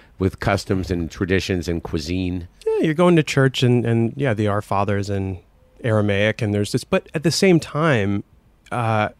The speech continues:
Speaker 2: what's funny about Scranton is I, maybe it's because I was part of such a close-knit family, it didn't feel weird.
Speaker 1: Yeah.
Speaker 2: Um, as I got older, I started to feel maybe a little, um, uh, aware of how maybe uncool it felt. You know, when you're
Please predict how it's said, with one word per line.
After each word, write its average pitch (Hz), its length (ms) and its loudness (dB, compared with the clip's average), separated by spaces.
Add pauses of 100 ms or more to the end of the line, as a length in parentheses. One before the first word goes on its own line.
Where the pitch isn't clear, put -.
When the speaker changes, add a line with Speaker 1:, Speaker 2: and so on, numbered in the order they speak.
(220)
Speaker 2:
what's 127 240 -2
funny 156 240 4
about 117 200 2
Scranton 117 440 -2
is 95 120 -6
I, 101 140 -2 (360)
maybe 127 280 4
it's 113 100 0
because 113 240 0
I 107 80 4
was 101 280 -2 (160)
part 110 180 2
of 95 80 -6
such - 180 -6
a - 40 -10
close-knit 98 360 -4
family, 98 300 -2
it 92 40 -6
didn't 104 220 0
feel 92 300 -6
weird. 90 440 -6
Speaker 1:
Yeah. 90 220 2 (420)
Speaker 2:
Um, 95 340 -2 (200)
as 143 120 4
I 156 60 4
got 139 200 2
older, 117 360 4
I 90 80 0
started 95 420 -4
to 90 40 -6
feel 95 260 -6
maybe 95 300 -4
a 90 80 -4
little, 87 420 -8 (520)
um, 82 380 -8 (1800)
uh, - 180 -10
aware 127 420 6
of 101 100 2
how 104 260 2
maybe 101 440 2
uncool 104 580 -2
it 110 60 -8
felt. 117 180 -6
You 185 100 -2
know, 113 220 2
when 110 160 2
you're 104 140 -2